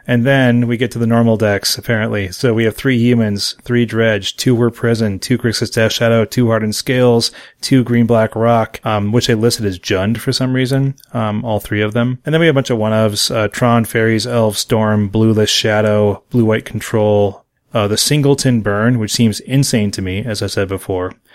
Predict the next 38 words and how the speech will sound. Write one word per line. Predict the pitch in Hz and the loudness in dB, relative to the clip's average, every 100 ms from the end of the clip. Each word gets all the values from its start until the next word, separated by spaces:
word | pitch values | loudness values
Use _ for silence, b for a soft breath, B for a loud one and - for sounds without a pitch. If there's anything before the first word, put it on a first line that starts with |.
| B B B - | B B B -4
uh, | 104 107 | -4 -2
Amulet | 120 120 113 | 0 0 0
Titan, | - 117 107 104 104 | 0 -2 -2 -2 -2
Mono | 110 110 | 0 0
Red | 104 104 | 0 0
Phoenix, | - 110 104 101 | 0 -2 -2 -4
Titan | - 107 110 | -4 -4 -4
Shift, | - 104 98 - | -2 -2 -2 -6
and | 110 104 104 101 - - | -4 -2 0 -2 -8 -10
Jund. | 107 98 95 95 - - _ _ | -4 -4 -4 -10 -16 -20 _ _
So | - 151 139 131 | -4 2 2 4
that's | 156 - | 2 2
really | 165 151 | 2 2
it. | 156 | 0
So | - 131 | -2 -2
basically | 139 143 143 151 127 | 0 -2 -2 0 0
a | |
huge | 110 131 135 139 135 | 0 2 4 4 2
percentage | - 117 131 123 113 | -2 0 2 2 2
of | 110 | 0
Izzet | 107 110 104 | 0 -2 -2
Phoenix, | 117 117 101 - | 0 0 -2 -4
right? | 110 120 208 147 - | -2 -2 -4 -12 -4
What | 123 | 0
do | |
you | 131 | 2
guys | 127 - | 2 0
think | 127 | -2
about | 113 107 | -2 -4
this | 107 | -6
top | - 104 | -2 -2
thirty-two? | - 107 98 - 104 95 | 0 -2 -2 -4 -4 -4
'Cause | - 110 | -4 0
I | 110 | 0
have | 104 104 | 0 -4
things | - 101 - | -4 -6 -6
to | 101 | -6
say. | 95 101 92 90 | -4 -2 -4 -6